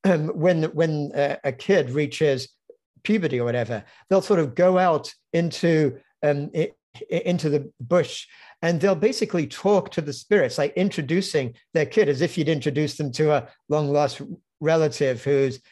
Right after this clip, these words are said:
who, you know, has just sort of flown in. You say, "No, here's so-and-so, and, you know, and h-, her mother was so-and-so, and, you know, she's like this." And so they, they sort of see everything as being truly interconnected.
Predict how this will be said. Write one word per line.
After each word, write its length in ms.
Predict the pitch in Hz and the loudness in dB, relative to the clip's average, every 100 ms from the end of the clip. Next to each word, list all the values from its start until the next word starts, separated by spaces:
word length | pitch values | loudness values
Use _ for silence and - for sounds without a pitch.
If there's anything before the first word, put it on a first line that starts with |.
| _ | _
who, 60 | 147 | -2
you 120 | 143 | 0
know, 60 | 135 | 0
has 120 | 131 | -2
just 180 | 120 139 | -4 -4
sort 120 | 156 | -2
of 80 | 131 | -2
flown 300 | - 151 139 | -2 0 0
in. 260 | 147 143 131 | 0 -2 -2
You 60 | |
say, 260 | 120 147 - - - | -2 -2 -4 -12 0
"No, 60 | 208 | 4
here's 340 | 156 180 202 - | 4 4 2 2
so-and-so, 680 | 196 190 - 180 170 165 156 - | 2 2 2 2 6 4 2 -4
and, 280 | 160 156 147 | -4 -2 -4
you 180 | 120 160 | -2 0
know, 320 | 156 143 135 - - | 4 4 2 -2 0
and 300 | 151 147 147 | 0 0 -4
h-, 540 | - 156 160 156 - 170 | -8 -10 -12 -12 -8 -8
her 240 | - 139 156 | -6 -2 0
mother 380 | 151 160 151 147 | 2 2 4 2
was 220 | 131 - | 0 -2
so-and-so, 680 | 160 160 135 151 151 151 151 - - | 0 0 -2 2 4 4 0 -14 -6
and, 120 | 143 | -2
you 80 | 151 | 0
know, 140 | 160 147 | 2 2
she's 320 | - 165 147 | 0 -2 2
like 240 | 151 117 | 0 0
this." 320 | - 165 160 | 2 4 4
And 180 | 151 131 - - | 0 -4 -12 -2
so 260 | 202 180 180 | 2 4 2
they, 320 | 143 180 180 | 2 2 2
they 180 | 185 180 | 2 0
sort 180 | - 190 | 2 -2
of 80 | - | -2
see 340 | - 214 196 | -4 -2 0
everything 520 | - 175 185 175 185 156 | -2 -4 -2 -2 -4 -4
as 100 | 123 | -4
being 280 | 156 143 | -4 -4
truly 380 | 120 - 151 147 | -6 -4 -2 -2
interconnected. 800 | 131 120 120 123 127 120 - 87 | -4 -8 -12 -10 -8 -10 -12 -14